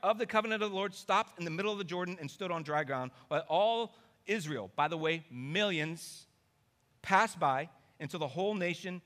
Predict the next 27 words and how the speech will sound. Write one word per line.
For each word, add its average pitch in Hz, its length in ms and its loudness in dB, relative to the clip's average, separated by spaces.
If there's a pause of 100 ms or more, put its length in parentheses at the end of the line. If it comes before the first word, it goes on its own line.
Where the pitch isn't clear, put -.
(140)
had 147 200 0
completed 180 480 -6
the 156 60 -6
crossing 165 560 -2 (400)
on 143 220 2
dry 135 260 4
ground." 113 340 -6 (1300)
So 165 120 -6
forty 196 280 0
years 196 180 2
earlier, 143 340 -4 (840)
God 170 220 8
parts 180 240 2
the 175 80 -6
Red 160 180 2
Sea, 147 320 -6 (1400)
showed 214 400 0
them 202 140 -2
the 190 80 0
miraculous, 151 500 2
showed 202 300 0
them 202 140 0
that 170 100 0
he 185 120 -2
could 151 180 -6
do 170 240 -4
anything. 156 560 -2